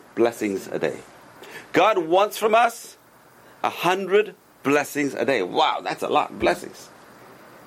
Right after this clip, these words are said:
How do you get to a hundred blessings a day? Well, if you pray three times a day, nineteen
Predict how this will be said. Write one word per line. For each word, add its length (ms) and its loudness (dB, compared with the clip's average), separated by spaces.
How 180 2
do 80 2
you 60 4
get 260 2
to 120 2
a 60 4
hundred 520 2
blessings 400 0
a 40 -2
day? 320 2
Well, 240 4
if 140 0
you 120 -2
pray 360 4
three 300 0
times 360 2
a 80 0
day, 320 4
nineteen 560 0